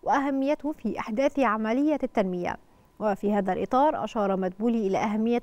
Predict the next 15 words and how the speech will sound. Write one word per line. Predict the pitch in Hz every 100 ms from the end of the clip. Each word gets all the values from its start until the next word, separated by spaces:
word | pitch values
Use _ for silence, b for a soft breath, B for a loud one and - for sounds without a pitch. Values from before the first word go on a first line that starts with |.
| 226
المشروع | 208 214 - 254 294 320
في |
الربط | 285 269 - 269
بين | 262 311
الطريق | 294 - 269 269 285
الواصل | 262 247 233 285 294 233
لطريق | 208 208 226 -
أسوان | 214 269 262 233 196
برنيس | 190 208 240 285 - B B B
حتى | - 370 -
الطريق | 269 240 233 -
الصحراوي | 233 - - 247 208 247 269
الغربي | 233 233 208 220 165 -
القاهرة | 240 - 262 349 262 -
أسوان، | - 202 175 165